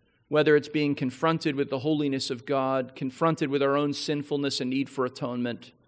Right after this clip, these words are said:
or looking for this promised Messiah in Isaiah,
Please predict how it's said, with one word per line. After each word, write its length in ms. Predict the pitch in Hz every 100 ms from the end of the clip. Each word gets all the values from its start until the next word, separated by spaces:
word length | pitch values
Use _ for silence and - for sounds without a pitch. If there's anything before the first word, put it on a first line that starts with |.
| _ _ _ _ _ _
or 120 | - 135
looking 440 | 160 160 143 131
for 160 | 131 135
this 200 | 135 -
promised 500 | - 151 147 139 135
Messiah 500 | - 135 127 127 -
in 160 | 135
Isaiah, 640 | 123 120 120 117 110 104